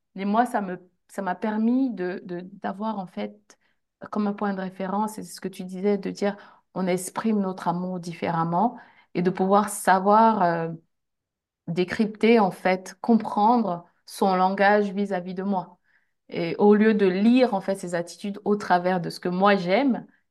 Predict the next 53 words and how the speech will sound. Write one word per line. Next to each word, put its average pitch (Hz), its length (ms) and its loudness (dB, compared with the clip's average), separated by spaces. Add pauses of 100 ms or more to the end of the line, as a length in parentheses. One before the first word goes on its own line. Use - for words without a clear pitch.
mais 170 100 -6
de 175 120 -2
dire, « 214 240 0
OK, 185 160 -4
lui, 226 260 -2
quand 196 260 -8
il 185 80 -14
fait 175 180 -12
ça, 226 500 0 (300)
ça - 160 -6
veut 175 120 0
dire 202 200 4
qu'il 196 160 0
est - 20 2
en 175 120 0
train 185 220 -2
de 180 160 -2
me 180 400 -4
montrer, 180 600 0
euh, 165 440 -2 (540)
euh, 160 380 0 (200)
euh, - 60 -10
son 175 280 -4
affection. » 180 720 -2
Quand 170 200 -6
il, - 40 -20
par - 120 -10
exemple, 175 240 -4
quand 190 200 -8
il - 40 -20
fait 185 120 -10
quelque 170 220 -10
chose 175 280 -10
que 165 140 -10
je, 156 240 -8
je - 220 -18
déteste 175 460 -2
et 156 60 -10
qu'il - 120 -18
sait 180 180 -4
que - 60 -12
je - 60 -10
suis 160 100 -6
en 160 80 -2
colère, 170 540 0 (400)
il 185 80 -4
va 175 120 6
vouloir 190 260 4
faire 208 240 0
quelque 196 280 -4
chose 202 320 -2
pour 185 160 -8
moi. 160 200 -8